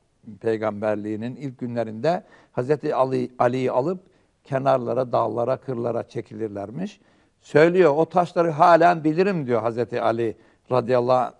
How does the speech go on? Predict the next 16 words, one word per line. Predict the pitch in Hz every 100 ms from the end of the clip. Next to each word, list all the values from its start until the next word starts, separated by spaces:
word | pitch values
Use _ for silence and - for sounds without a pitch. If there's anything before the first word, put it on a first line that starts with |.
| _ -
anh | 131 131 127
Efendimiz. | 117 127 120 117 117 120 95 - _ _ _ _ _ _ -
Buna | 113 143 170 151
dair | 143 147 139
başka | 131 135 143
misaller | 139 - 123 120 147
de | 151
var. | 143 107 92 _ -
Bir | 135 120
keresinde | 147 127 - 127 127 156 175 196 - _ _ _
Peygamber | 123 135 135 127 127
Efendimiz | 123 127 120 123
sallallahu | - 131 131
aleyhi | 120 107
ve |
sellem | 127 120 151 170 170